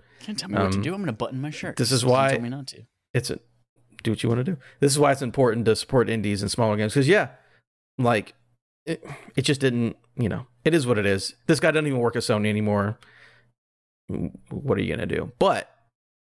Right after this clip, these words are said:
Speaker 2: think about, like, P S six, if they brought it back. I think people might be excited then. Maybe, but not me, 'cause I did not like Days Gone.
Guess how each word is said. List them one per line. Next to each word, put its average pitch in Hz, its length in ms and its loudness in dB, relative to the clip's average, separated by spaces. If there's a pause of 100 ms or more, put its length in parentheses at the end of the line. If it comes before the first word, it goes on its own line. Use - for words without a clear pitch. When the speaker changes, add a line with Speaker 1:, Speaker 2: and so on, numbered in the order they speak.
(120)
Speaker 2:
think 147 220 0
about, 131 260 2
like, 117 180 -6
P 131 160 0
S 110 120 2
six, - 540 -4 (440)
if - 120 -12
they - 100 -2
brought - 220 0
it - 80 -12
back. - 420 -4
I - 60 0
think 220 180 0
people 180 220 0
might 151 160 0
be 131 80 0
excited - 360 -4
then. - 200 -14 (480)
Maybe, 131 480 2
but 110 120 0
not 101 180 -2
me, 92 180 -8
'cause - 180 -4
I 117 80 2
did 110 120 0
not 107 180 0
like - 160 -6
Days - 200 -6
Gone. - 220 -8